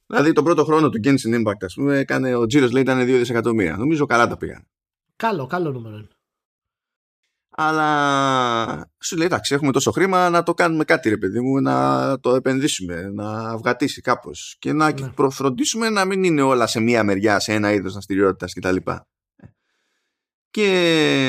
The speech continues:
Speaker 1: εμ, έμπλεξε με μία επενδυτική, τέλος πάντων, εταιρεία που λέγεται,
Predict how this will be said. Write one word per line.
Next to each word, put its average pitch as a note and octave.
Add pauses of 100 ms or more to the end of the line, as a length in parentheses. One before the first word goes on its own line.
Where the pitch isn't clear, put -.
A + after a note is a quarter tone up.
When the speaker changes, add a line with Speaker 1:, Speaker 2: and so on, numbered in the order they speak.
Speaker 1:
εμ, A#2+ (840)
έμπλεξε F#3
με C3
μία C3+
επενδυτική, A2
τέλος F#2
πάντων, D#2+
εταιρεία D3
που -
λέγεται, F#2